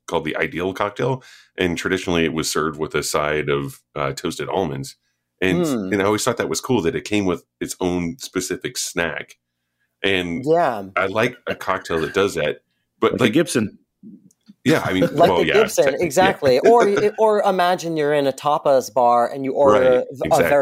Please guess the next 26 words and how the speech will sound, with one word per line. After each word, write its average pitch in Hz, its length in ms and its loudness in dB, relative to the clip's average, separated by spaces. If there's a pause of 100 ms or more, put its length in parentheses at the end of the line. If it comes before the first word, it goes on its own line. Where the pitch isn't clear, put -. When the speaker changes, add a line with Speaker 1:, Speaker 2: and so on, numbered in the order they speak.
Speaker 2:
vermouth 175 340 -2
cocktail, 110 640 0
which 131 220 -4
would 139 200 2 (200)
mostly 131 580 0
just 120 220 -4
be 131 100 2
a 120 60 4
glass 120 460 0
of 107 200 -6
vermouth 127 540 0
and 107 180 0
a 110 240 2 (240)
bit 120 160 2
of 110 60 -2
soda 120 600 4 (320)
with 127 200 2
some 117 420 -2 (380)
orange 135 580 0
and 127 180 -4
a 123 40 -4
couple 135 320 0
of 104 80 0
olives. 110 540 0
And 113 220 -4 (400)
obviously, 143 720 0